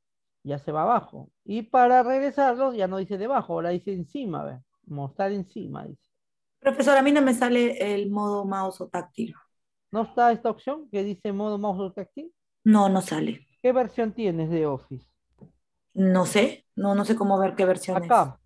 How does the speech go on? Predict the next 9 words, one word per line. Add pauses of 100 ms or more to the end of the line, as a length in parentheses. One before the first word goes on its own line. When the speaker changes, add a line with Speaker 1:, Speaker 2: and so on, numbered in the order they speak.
Speaker 1:
acá,
mira,
ve,
archivo, (600)
cuenta, (960)
cuenta, (220)
y
ahí
está.